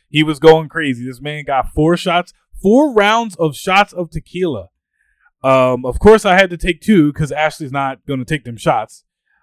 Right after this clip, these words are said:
Um, so I took 'em, but it was rough. And then the next morning, you know, we got to the venue early. I was there to help out Brett. I was his best man.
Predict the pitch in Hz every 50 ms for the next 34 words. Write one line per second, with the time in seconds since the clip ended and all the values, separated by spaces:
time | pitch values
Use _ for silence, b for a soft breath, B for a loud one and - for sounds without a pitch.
0 | _ _ - 127 123 120 117 113 113 110 - - 143 143 151 - 190 185 - 123
1 | 113 113 110 _ _ - 131 123 123 120 131 143 143 127 107 123 123 113 113 113
2 | - - - _ 120 117 123 123 120 117 117 117 120 131 131 - - 127 127 127
3 | 123 123 123 120 120 120 117 _ _ _ _ _ _ _ _ _ _ _ _ _
4 | - 135 131 127 120 120 113 120 117 127 120 120 - - 131 120 113 107 120 120
5 | 117 117 113 113 113 113 113 - 120 123 120 120 120 117 117 113 - _ _ _
6 | _ _ _ _ 113 117 117 110 117 127 120 117 110 123 120 - 117 110 95 117
7 | 117 113 113 120 120 113 113 113 107 - 117 110 - - 110 110 110 110 110 110
8 | 113